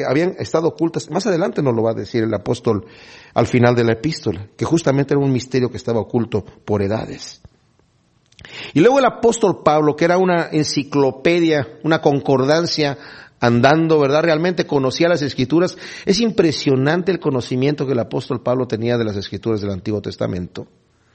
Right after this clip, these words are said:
Va a dar aquí unos versículos que si uno los coteja con la, con el Antiguo Testamento de las, en las referencias que hay ahí, van a uno notar que están un poco diferentes debido a que la traducción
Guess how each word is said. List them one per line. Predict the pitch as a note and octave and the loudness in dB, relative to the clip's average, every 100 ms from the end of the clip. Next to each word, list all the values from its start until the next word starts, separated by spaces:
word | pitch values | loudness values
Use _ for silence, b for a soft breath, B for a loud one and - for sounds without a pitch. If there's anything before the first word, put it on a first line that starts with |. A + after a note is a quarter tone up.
| _ _ _ _ _ _ _ - | _ _ _ _ _ _ _ 0
Va | D3 A#3+ | 2 4
a | |
dar | A#3+ B3 | 4 2
aquí | A3+ A3+ A#3+ D#4+ B B B | 0 -2 -6 -6 B B B
unos | G3 A#3 A3+ - - - b b b b | 2 4 2 -2 -12 -16 b b b b
versículos | C#3+ D#3 - - C#4+ D#3+ D3 D#3 - - - - _ _ _ b b b b | 0 2 0 -2 -2 2 2 2 -2 -12 -18 -20 _ _ _ b b b b
que | F3 F3+ F3+ F3+ | 2 2 -2 -12
si | F3 F#3 | -6 0
uno | G3+ B3 | 2 4
los | A3+ G3 - | 4 2 0
coteja | F#3 G#3+ - A3 | 0 2 2 0
con | G#3+ F3+ | 2 2
la, | D#3+ D#3 - | 4 2 0
con | D3 | 0
el | D3 | 2
Antiguo | D3 D3 G#3 | 2 2 2
Testamento | G3+ - E3 F3 F3 E3 | 2 2 2 2 0 0
de | |
las, | C3+ B2+ - - | 0 0 -4 -2
en | A#2+ | 2
las | A#2+ | 2
referencias | A2 B2 C3+ E3+ F3+ - | 2 2 2 2 0 0
que | |
hay | F#3 | 2
ahí, | D#3 E3 E3 B B - | 2 0 -4 B B 2
van | F3 F#3+ | 4 4
a | F#3 | 2
uno | F#3 F3+ | 2 0
notar | E3+ F3 | 2 0
que | E3+ | 0
están | D#3 F3 | 0 2
un | F3+ | 2
poco | E3 E3+ F3 | 0 0 2
diferentes | D3+ - F3+ G#3 G3+ - | 2 2 2 2 -2 0
debido | D3 D3 F3+ | 0 2 2
a | F3 | 0
que | D#3 | 0
la | C#3 | 0
traducción | C3 C3 B2+ A#2+ - F3+ F#3 | 0 -2 -2 -4 0 2 0